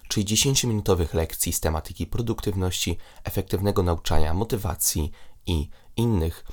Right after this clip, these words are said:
Dodatkowo raz na miesiąc publikujemy bonusowy odcinek naszego podcastu na naszym profilu na Patreonie. Omawiamy w nich głębiej dane zagadnienia, konkretne techniki i działania oraz analizujemy przykłady nadesłane przez słuchaczy.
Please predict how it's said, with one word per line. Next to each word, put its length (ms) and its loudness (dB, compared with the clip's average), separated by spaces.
Dodatkowo 800 2
raz 240 2
na 80 4
miesiąc 440 0
publikujemy 560 -2
bonusowy 520 2
odcinek 580 -4
naszego 320 -4
podcastu 600 -4
na 120 0
naszym 320 0
profilu 380 -2
na 100 -4
Patreonie. 640 -2
Omawiamy 460 2
w 80 -8
nich 240 -2
głębiej 460 0
dane 200 4
zagadnienia, 640 0
konkretne 540 -2
techniki 540 -4
i 20 -2
działania 520 0
oraz 360 0
analizujemy 680 -2
przykłady 440 -2
nadesłane 460 -2
przez 240 -4
słuchaczy. 520 -2